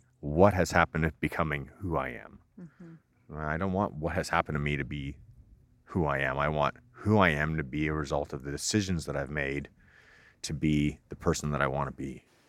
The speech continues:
Speaker 2: Yeah. Yeah, kind of like w-, what happened to you sort of allows you to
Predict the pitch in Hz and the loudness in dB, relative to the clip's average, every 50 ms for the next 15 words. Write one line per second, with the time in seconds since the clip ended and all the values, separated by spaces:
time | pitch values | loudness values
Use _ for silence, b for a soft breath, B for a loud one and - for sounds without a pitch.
0 | _ _ _ _ _ _ _ - 220 202 185 180 170 160 160 - _ _ _ _ | _ _ _ _ _ _ _ -20 -20 -18 -18 -16 -16 -18 -18 -20 _ _ _ _
1 | _ _ _ _ _ - b b b b b b b 185 185 165 - 202 202 202 | _ _ _ _ _ -20 b b b b b b b -4 -2 0 4 4 6 8
2 | 196 196 190 185 180 - - - - - - 165 180 180 - - - _ _ _ | 8 8 8 8 8 6 2 -8 -8 -2 2 4 4 4 4 2 -2 _ _ _
3 | _ - 196 214 190 - 190 180 220 196 196 - 196 190 180 - 185 165 170 180 | _ 2 4 4 6 6 6 8 8 6 6 6 4 4 4 4 4 4 4 6
4 | 185 185 175 165 - - - - _ _ _ _ _ _ _ _ - 185 - - | 6 6 6 6 4 2 -2 -8 _ _ _ _ _ _ _ _ -4 -4 -2 2
5 | 202 185 170 170 156 170 - - - - - - - - _ - - _ - 185 | 2 4 6 6 4 2 0 -6 -16 -20 -20 -20 -20 -20 _ -20 -10 _ 0 4
6 | 185 180 180 175 170 175 180 170 180 170 - - - 180 165 160 156 156 170 | 4 6 8 8 8 8 6 6 4 4 2 2 4 6 6 8 8 6 4